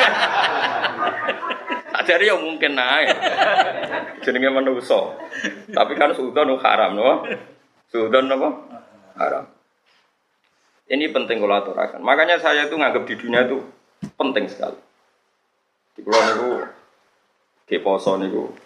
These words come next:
Ini kan tesih Syawal, ini tanggal dua puluh sembilan. Sesuk tanggal tiga puluh. Terus, pokoknya insya Allah mungkin sebelum jam delapan, insya Allah selesai hadis tujuh. Oke, selesai. Soalnya gue wis salim, no?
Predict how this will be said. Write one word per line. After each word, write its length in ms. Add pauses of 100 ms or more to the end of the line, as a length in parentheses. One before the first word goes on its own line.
(140)
Ini 80
kan 240
tesih 160
Syawal, 400
ini 160
tanggal 320
dua 180
puluh 60
sembilan. 400 (880)
Sesuk 400
tanggal 240
tiga 240
puluh. 240
Terus, 480 (880)
pokoknya 240
insya 160
Allah 160
mungkin 240
sebelum 480 (640)
jam 160
delapan, 400
insya 160
Allah 80
selesai 400
hadis 320
tujuh. 340 (1080)
Oke, 240
selesai. 400 (800)
Soalnya 240
gue 240
wis 80
salim, 320
no? 320